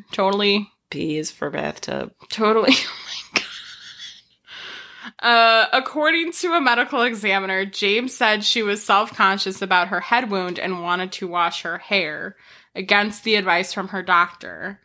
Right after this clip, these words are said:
Speaker 1: and that she must have slipped into the tub in an at-, in her attempt after he had left.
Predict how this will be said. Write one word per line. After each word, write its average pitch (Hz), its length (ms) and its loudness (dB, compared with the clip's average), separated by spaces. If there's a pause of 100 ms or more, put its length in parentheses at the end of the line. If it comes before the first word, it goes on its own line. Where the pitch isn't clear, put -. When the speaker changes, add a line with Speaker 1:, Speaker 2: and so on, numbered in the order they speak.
(400)
Speaker 1:
and 202 140 -2
that 220 140 2
she 240 140 0
must 233 300 2
have 285 100 -4
slipped 277 400 0
into 247 200 -4
the 233 120 -2
tub 269 480 2
in 214 140 -4
an 208 160 0
at-, 196 300 -4 (240)
in 220 160 0
her 214 180 -2
attempt 202 460 -4
after 185 280 0
he 190 160 -8
had 180 140 -8
left. - 560 -4